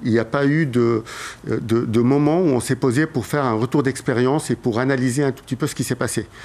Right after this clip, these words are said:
On a, on travaille dans des conditions de, de surpression et dans des conditions, entre guillemets, dégradées par moment.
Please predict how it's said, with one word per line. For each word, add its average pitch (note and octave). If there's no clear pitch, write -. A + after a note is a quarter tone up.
On C3
a, D3
on B2
travaille C#3+
dans C3+
des B2+
conditions C#3
de, B2
de A#2+
surpression E3
et C3
dans C#3
des C3+
conditions, C#3
entre D3
guillemets, C#3+
dégradées D3
par C#3
moment. B2+